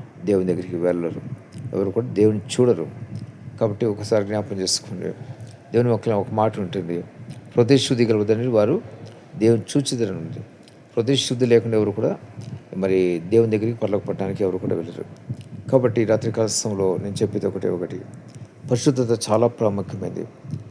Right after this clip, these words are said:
మరి పరిశుద్ధత ఉన్న వాళ్ళు చిన్న కలహం కానీ, కలహ ఆలోచన కానీ,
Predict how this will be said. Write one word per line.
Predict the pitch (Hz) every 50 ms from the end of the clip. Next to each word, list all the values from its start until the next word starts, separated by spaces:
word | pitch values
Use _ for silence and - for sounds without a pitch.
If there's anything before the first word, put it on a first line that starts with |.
| - - - -
మరి | 104 107 104 104
పరిశుద్ధత | 101 - - 117 113 160 156 135 139 135
ఉన్న | 139 131 123
వాళ్ళు | 120 117 117 113 107 104 107 107 101
చిన్న | 95 - - - 110 107
కలహం | 104 110 107 110 113 127 120 110
కానీ, | 110 104 101 104 101 95
కలహ | - 104 107 107 110 104 95
ఆలోచన | 104 107 113 107 - - 110
కానీ, | 101 104 98 101 101 104